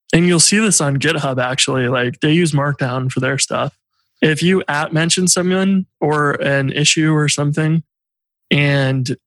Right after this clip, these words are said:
that user changes their name, then, or their username, then you still have the comment with the at, you know, at Jason Charnes, but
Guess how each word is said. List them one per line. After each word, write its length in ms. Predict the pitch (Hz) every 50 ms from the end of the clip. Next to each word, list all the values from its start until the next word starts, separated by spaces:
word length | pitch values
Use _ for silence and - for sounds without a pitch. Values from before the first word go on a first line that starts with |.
| _ _ _ _
that 280 | - 143 139 156 - -
user 640 | 160 135 147 156 151 165 170 165 165 160 160 156 - _ _ _
changes 460 | - - 160 151 151 151 151 143 135
their 200 | 135 139 139 139
name, 420 | 135 127 123 127 135 151 180 190 - _ _ _ _ _ _ _ _ _ _ _ -
then, 540 | 156 151 151 151 151 151 147 147 147 147 - -
or 140 | 156 151
their 200 | 151 143 143 139
username, 720 | 135 135 139 139 135 156 160 165 170 185 196 214 208 190 - _ _ _ _ _ _ _ _ _ _ _
then 440 | 151 156 156 156 156 160 156 156 - -
you 160 | 156 165 170
still 260 | 160 - - 180 165
have 180 | 151 170 170 160
the 100 | 165 147
comment 480 | - - 139 139 143 151 156 160 - -
with 160 | - 151 139 -
the 180 | 147 139 -
at, 380 | - 131 127 143 143 139 - - - - _ _ _ _ _ _ _
you 140 | - 139 135
know, 300 | 131 131 123 131 131 139 - _ _ -
at 200 | 160 135 139 139
Jason 400 | - 143 143 139 - 156 147 139
Charnes, 640 | - - 135 131 135 143 160 165 170 - - - _ _ _ _ _ _ _
but 420 | 147 139 139 143 139 139 - -